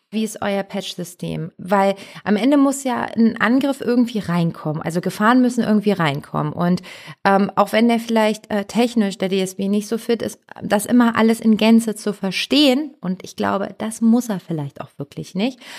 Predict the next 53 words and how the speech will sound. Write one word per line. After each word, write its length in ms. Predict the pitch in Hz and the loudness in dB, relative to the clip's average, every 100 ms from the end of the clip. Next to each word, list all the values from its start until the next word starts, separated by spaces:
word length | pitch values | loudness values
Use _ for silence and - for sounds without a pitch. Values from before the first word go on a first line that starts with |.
| - 175 | -14 -8
aber 280 | - 233 226 | -4 0 -2
zu 140 | 226 214 | -4 -6
sagen, 360 | 220 220 226 | -4 -2 -2
es 200 | 220 220 | -4 -6
gibt 220 | - 226 208 | -10 -8 -6
ein 80 | |
System 500 | 220 254 - 262 247 - _ | -4 -6 -6 -4 -4 -6 _
im 120 | 233 | 0
Unternehmen, 600 | 240 240 240 233 240 233 | 2 0 2 2 2 -2
so 160 | - 208 | -4 -6
dass 200 | 202 202 | -4 -6
eben 280 | - 214 214 | -2 -2 -2
Geräte 480 | 196 214 233 233 | -2 0 0 0
und 160 | 220 208 | -4 -6
Software 480 | - 208 - - - | -8 -12 -8 -4 -4
auf 80 | - | 0
dem 100 | 214 | 2
neuesten 340 | 202 202 208 | 2 0 -4
Stand 280 | 214 226 247 | -4 -2 -2
sind, 220 | 240 226 | -2 -6
dass 200 | 190 - | -8 -4
Updates 380 | 233 - 226 226 | -6 0 -2 -2
gefahren 420 | 220 - 208 220 | -8 -2 2 2
werden, 200 | 208 208 _ _ | 2 -2 _ _
dass 220 | - 208 214 | -6 -4 -2
wenn 140 | 208 | -2
es, 180 | 220 - - | -4 -8 -4
äh, 180 | 202 185 | -2 2
Warnhinweise 800 | 202 233 233 233 220 214 208 | 4 6 6 6 4 0 -4
gibt, 420 | 208 226 226 - - | -4 -6 -6 -12 -6
dass 220 | 202 - | -6 0
umgehend 500 | 262 294 269 247 240 | 6 8 8 6 4
umgesetzt 720 | 240 269 254 214 214 - - | 6 6 4 2 -4 -6 -10
wird 300 | 208 226 226 | -2 0 0
und 140 | - 208 | 2 4
nicht 140 | 247 | 4
erstmal 280 | - 226 240 | 2 2 2
noch 220 | 220 226 | 4 2
drei 220 | 226 226 | 0 0
Wochen 180 | 226 240 | 0 2
darüber 300 | 226 208 214 | 2 2 0
diskutiert 640 | 220 226 - - - 277 277 | -2 -4 -8 -6 -2 -2 -2
wird, 160 | 247 - | -6 -4
ob 140 | 226 | 0
man 140 | 226 | 4
jetzt 260 | 214 226 - | 4 2 -6
das 160 | 202 - | -6 -4
Update 380 | 240 240 226 | -2 0 2
macht 260 | 226 226 - | 2 0 -2
oder 220 | 202 190 | -2 4
nicht, 260 | 214 294 - | 4 2 -4
sondern 360 | 208 226 226 220 | 0 4 4 4
einfach, 420 | 220 220 220 | 4 2 0